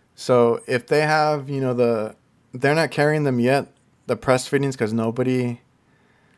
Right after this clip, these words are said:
nobody wants to buy them around here, to be honest. Um, I'm the only one that bought the push fittings from them, 'cause they have a whole wall of the push fittings, which I think is kinda weird. Uh,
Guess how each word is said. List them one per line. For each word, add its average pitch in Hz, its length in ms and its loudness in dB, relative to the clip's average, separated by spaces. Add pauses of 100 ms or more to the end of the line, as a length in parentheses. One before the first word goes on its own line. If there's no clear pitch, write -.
(760)
nobody 131 300 0
wants 139 220 -2
to 131 60 -6
buy 117 220 4
them 131 120 0
around 139 260 2
here, 147 160 -2
to 139 60 -4
be 123 100 0
honest. 131 600 -2
Um, 113 360 2
I'm 123 160 2
the 131 80 4
only 131 160 2
one 131 160 0
that 120 120 0
bought 120 300 0
the 110 160 0
push 165 460 -4
fittings 110 560 -2 (100)
from 110 280 -2
them, 107 340 -4 (1600)
'cause 117 140 0
they 120 60 6
have 127 120 8
a 113 60 4
whole 127 220 4
wall 117 460 2 (240)
of 110 220 -2
the 110 80 -6
push 170 260 0
fittings, 117 340 0
which 117 220 -4
I 117 80 2
think 120 160 -2
is 113 100 0
kinda 117 200 -4
weird. 113 280 -4 (920)
Uh, 113 300 0